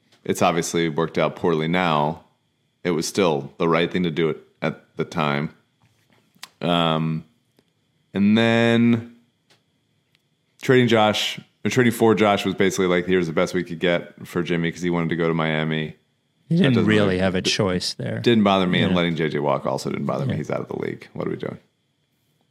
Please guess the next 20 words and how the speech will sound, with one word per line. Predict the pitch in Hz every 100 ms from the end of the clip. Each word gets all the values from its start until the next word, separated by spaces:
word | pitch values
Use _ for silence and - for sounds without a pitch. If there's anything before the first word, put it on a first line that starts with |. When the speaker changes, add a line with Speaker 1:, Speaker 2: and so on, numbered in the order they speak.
| _ _ _ _ _ _ _ _ _ _ _
Speaker 2:
So | - - 175 170 160 - _ _ _ _ _ _ _
the | 123 123 139 143 -
trading | - 185 214 208 170
Jimmy | 123 143 127
Butler | 113 117 110 117
and | 110 104
signing | - 110 107
Ben | 101 98
Simmons | - 104 101
to | -
a | 107
max | 104 95 -
extension | - - 101 98 - 98
are | 107 104 107 - _
almost | 117 123 113 104 113
one | 98 92
and | 92
the |
same. | 90 110 110
Speaker 1:
And | 127